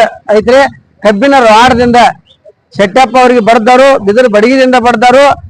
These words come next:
ಅದಕ್ಕೆ ಕೂಡಲೇ ಬಡದಂತ ಆರೋಪಿಗಳನ್ನ ಅರೆಸ್ಟ್ ಮಾಡ್ಬೇಕು. ಒಂದ್ ವೇಳೆ ಅರೆಸ್ಟ್ ಮಾಡ್ದವಾದ್ರ ನಾವು ಮುಂದೊಂದ್ ದಿನ ಉಗ್ರವಾದ ಹೋರಾಟವನ್ನ ಮಾಡ್ಬೇಕಾಗೈತಿ. ಇದಕ್ಕೆಲ್ಲಾ ಹಿನ್ನೆಲೆ ಏನು ಮಾಂತೇಶ್ ಕಡಾಡಿ ಅಂತದಾರ ಅವರು ಕೂಡ ಇದಕ್ಕೆ ಪ್ರಚೋದನೆ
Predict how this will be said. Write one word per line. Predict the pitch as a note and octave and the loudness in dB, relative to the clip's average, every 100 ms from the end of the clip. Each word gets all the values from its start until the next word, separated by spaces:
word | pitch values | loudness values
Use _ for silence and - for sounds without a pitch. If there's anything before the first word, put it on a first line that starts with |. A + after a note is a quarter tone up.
| - - | -20 -4
ಅದಕ್ಕೆ | A3+ C4+ C4 C4 G#3 | -2 0 2 0 0
ಕೂಡಲೇ | A#3 B3+ C#4+ | -2 0 0
ಬಡದಂತ | A#3 A3 A3+ B3 B3 A#3 | 0 0 0 -2 0 0
ಆರೋಪಿಗಳನ್ನ | G#3+ A3+ A3 A3 A3+ A3 A3+ F3 - _ _ - - - | 2 0 0 0 0 0 -2 -2 -8 _ _ -20 -10 -2
ಅರೆಸ್ಟ್ | A3+ A#3 A3+ | 0 0 -2
ಮಾಡ್ಬೇಕು. | A3+ A3+ A3 G3 A#3+ B3+ - - | -2 0 0 0 0 0 -2 -6
ಒಂದ್ | G#3+ | -2
ವೇಳೆ | A3 A3 | 0 2
ಅರೆಸ್ಟ್ | F#3 B3+ A#3+ | 2 0 -2
ಮಾಡ್ದವಾದ್ರ | A3 G#3+ A#3+ B3+ A#3 A3 A#3+ - - - - - | -2 0 0 2 2 2 2 0 -2 -14 -20 -4
ನಾವು | G#3 A3 | -2 0
ಮುಂದೊಂದ್ | G#3+ A#3+ A#3+ A3+ | 0 0 -2 -2
ದಿನ | A#3 A#3 G3+ _ | 0 0 -2 _
ಉಗ್ರವಾದ | G#3+ A3 A#3 A3+ | -6 -2 0 0
ಹೋರಾಟವನ್ನ | F3+ F#3 A3+ B3 A#3+ A3+ | 0 0 0 2 0 0
ಮಾಡ್ಬೇಕಾಗೈತಿ. | A3 G#3+ G#3 G3+ G3+ F#3 C4+ C4 - _ - | 0 -2 -2 -4 -4 -2 -2 -2 -8 _ -8
ಇದಕ್ಕೆಲ್ಲಾ | G#3+ G#3 G3+ A3+ C4+ | -6 -2 0 2 2
ಹಿನ್ನೆಲೆ | A#3 A#3+ B3 B3 A3+ - - - G3 A#3+ | 2 0 2 2 0 -4 -14 -4 0 2
ಏನು | C4 B3+ - | 2 0 -2
ಮಾಂತೇಶ್ | F#3 G3+ F#3+ B3+ A#3 - _ | -4 -4 -2 -2 -2 -10 _
ಕಡಾಡಿ | G3+ A3 A#3+ | -2 0 0
ಅಂತದಾರ | A#3+ A#3 A#3 A3+ B3 C#4 - - _ - | 0 0 0 2 2 2 -2 -14 _ -2
ಅವರು | A3 C4 | 0 0
ಕೂಡ | B3 B3 | 0 0
ಇದಕ್ಕೆ | B3 A3+ G#3+ | 2 0 -2
ಪ್ರಚೋದನೆ | G#3 F#3 A#3+ B3 B3 | -4 0 0 0 0